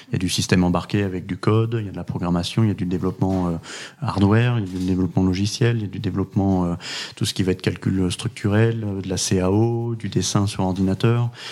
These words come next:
euh, voilà. Après, comment monter une machine, comment la faire voler, euh, il y a des centres de formation, il y a des,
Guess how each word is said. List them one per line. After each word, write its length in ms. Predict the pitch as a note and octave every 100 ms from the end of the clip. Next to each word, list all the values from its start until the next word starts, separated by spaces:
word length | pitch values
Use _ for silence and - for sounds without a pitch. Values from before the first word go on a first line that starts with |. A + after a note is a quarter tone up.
| - -
euh, 80 | G2+ F2
voilà. 300 | F#2+ G2 -
Après, 400 | - B2+ C3+ - - - -
comment 220 | B2 A#2+
monter 340 | A#2 A#2 A#2
une 120 | A#2 A2
machine, 640 | G#2 - B2+ B2+ C3+ C3+
comment 360 | C3+ G2+ G2+ G2+
la 100 | F#2
faire 240 | G#2+ G2+
voler, 420 | G2+ G2+ B2 C#3 C3+ - - - -
euh, 880 | F#2 F#2 F2+ F2+ F2+ F2+ F2+ F#2 F2+ -
il 160 | -
y 40 | E2+
a 20 |
des 80 | -
centres 180 | F#2+
de 60 | F#2+
formation, 760 | G2 G2+ G#2+ C3 C3 C3 C3
il 60 | A#2+
y 20 |
a 60 | G2
des, 560 | F#2 F#2 F2+ F2+ F2+